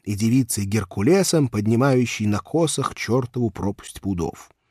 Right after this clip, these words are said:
На середине спектакля происходит крушение одной стены балагана,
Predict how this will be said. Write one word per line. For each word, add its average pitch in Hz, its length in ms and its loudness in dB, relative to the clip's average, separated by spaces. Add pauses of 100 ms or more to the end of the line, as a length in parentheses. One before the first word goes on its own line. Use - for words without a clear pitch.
(880)
На 160 100 6
середине 226 420 2
спектакля 262 580 2
происходит 240 440 2
крушение 294 680 4
одной 247 300 2
стены 247 340 4
балагана, 143 720 6